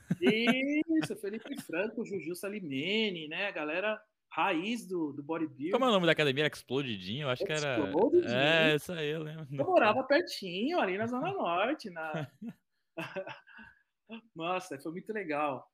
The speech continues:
Speaker 2: Aí o... aí, assim, um exemplo, a gente era designer, né? Só pra você entender.
Speaker 1: Sim.
Speaker 2: E a gente falou, "Pô,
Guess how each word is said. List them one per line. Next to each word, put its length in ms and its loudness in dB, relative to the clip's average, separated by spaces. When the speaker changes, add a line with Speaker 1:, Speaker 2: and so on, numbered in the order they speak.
Speaker 2:
Aí 340 -6
o... 340 -2
aí, 260 2
assim, 320 2
um 60 -10
exemplo, 260 -6
a 40 -8
gente 240 -8
era 160 -6
designer, 720 -2
né? 260 -8
Só 120 -8
pra 140 -6
você 120 -10
entender. 520 -6
Speaker 1:
Sim. 340 -10
Speaker 2:
E 40 -4
a 60 -2
gente 200 -4
falou, 300 0
"Pô, 420 -2